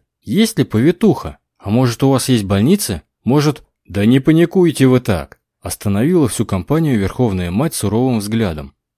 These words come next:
после чего спокойно наклонилась и подняла своё копьё. "Впервой, что ли? Это мои двенадцатые роды, я уже привыкшая. Отправляйтесь сами к статуе. Милана проводит вас. А ко мне по пути позовите стражниц.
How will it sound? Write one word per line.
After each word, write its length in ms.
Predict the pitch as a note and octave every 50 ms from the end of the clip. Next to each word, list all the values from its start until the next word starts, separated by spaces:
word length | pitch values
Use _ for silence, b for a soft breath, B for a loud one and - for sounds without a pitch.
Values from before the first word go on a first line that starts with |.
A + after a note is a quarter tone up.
| _ _
после 280 | - F3 E3 - D#3 B2
чего 240 | - - D3+ E3+
спокойно 500 | C#3+ - - B2 A#2 - D3+ D3 B2 G#2+
наклонилась 760 | F#2+ F#2 F2 - F#2+ F#2 G2 B2 D#3 F3+ F3 E3 - - _ _ _ _ _ _
и 100 | - F#2+
подняла 460 | - - - F#2+ F2+ G2 F#2+ G2 A#2+ C3+
своё 320 | - - G#2+ G2+ G#2+ A2
копьё. 500 | - B2+ A#2 - - F#2+ E2 D2+ C2+ - _ _ _ _ _ _ _
"Впервой, 560 | - - - F3+ F3+ F#3 F3+ F#3 F#3+ F3+ D3+
что 280 | - - - - E2+ D2
ли? 80 | - _ _ _ _ _ _ _
Это 240 | - C#3 E3 - F#3+
мои 240 | F3 E3+ E3 E3 D3+
двенадцатые 720 | C#3 D3 D#3 E3+ E3+ D#3+ - - C#3+ C3 - D#3+ D#3+ E3
роды, 320 | E3 D#3 A#2 F2+ D2+ D2
я 160 | C#2+ F2 A2+ C#3+
уже 220 | D3 B2 C3 B2+
привыкшая. 680 | - A#2+ A#2 B2 C3 A#2 - - - F2 D2 C#2 - _ _ _ _ _ _ _ _ _
Отправляйтесь 760 | - F#2+ - - - B2 C3+ D#3 F3 F3 E3 - D#3 D3+ C3
сами 300 | - - F3+ E3 B2+ G2+
к 80 | F2+ -
статуе. 580 | - - A2+ G2+ F2+ - - D2+ C#2+ C2+ - _ _ _ _ _ _ _
Милана 400 | - F#2+ A2 C3 D#3+ E3+ D#3 C#3
проводит 540 | - - B2 B2+ C3 C#3 C3+ G2+ D#2+ - -
вас. 300 | D#2 D2 - - - _ _ _ _ _ _ _ _
А 140 | - G2 F#2
ко 120 | - G2+
мне 220 | G2 G#2 C3 E3+ F3+
по 120 | - E3+
пути 320 | C3+ - D#3 D3 - D#3+ D3
позовите 520 | - - F#2 F#2 G2 G#2+ B2+ C3+ - D3
стражниц. 640 | - - - G#2+ G2+ F2 D#2 E2 D#2 C#2+ - -